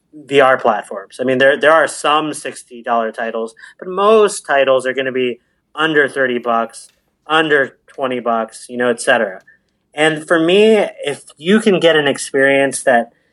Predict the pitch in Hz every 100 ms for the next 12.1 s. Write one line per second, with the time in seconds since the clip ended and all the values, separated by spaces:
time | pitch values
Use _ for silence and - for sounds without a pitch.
0 | _ 139 147 160 190 202 202 180 143 131
1 | 139 135 - 127 117 123 131 131 131 135
2 | 151 147 143 135 127 - - 135 131 131
3 | 127 123 - _ _ 127 135 135 131 131
4 | 127 _ _ 127 - 214 151 127 117 143
5 | 165 160 151 - 131 131 135 139 123 _
6 | _ _ _ - - - - 151 151 156
7 | 147 131 - 143 135 139 139 127 - 117
8 | - - 135 143 - 123 - 135 135 135
9 | 127 127 113 _ _ _ 123 113 - 143
10 | 143 147 143 143 139 - _ - 143 143
11 | 123 147 135 - 139 127 120 135 139 156
12 | 160